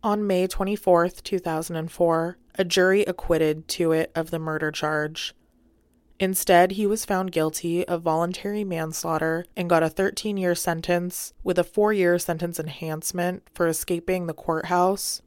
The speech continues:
on the first day of his trial. Tuitt began his appeals process immediately. Eventually, he was granted a retrial in two thousand and thirteen.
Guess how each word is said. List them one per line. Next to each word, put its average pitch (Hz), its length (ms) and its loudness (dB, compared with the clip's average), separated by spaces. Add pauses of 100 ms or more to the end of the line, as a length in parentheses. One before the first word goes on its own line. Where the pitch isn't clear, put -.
on 180 160 2
the 175 80 0
first 160 400 -2
day 156 200 2
of 147 100 -6
his 151 120 -8
trial. 147 540 -2 (1120)
Tuitt 214 440 2
began 170 380 -2
his 170 180 -4
appeals 160 400 0
process 165 580 -2
immediately. 147 840 -6 (680)
Eventually, 190 540 4
he 190 100 2
was 175 160 2
granted 165 460 -2
a 165 80 2
retrial 156 640 0
in 165 160 -6
two 165 180 -4
thousand 151 420 -2
and 151 140 -8
thirteen. 151 680 -6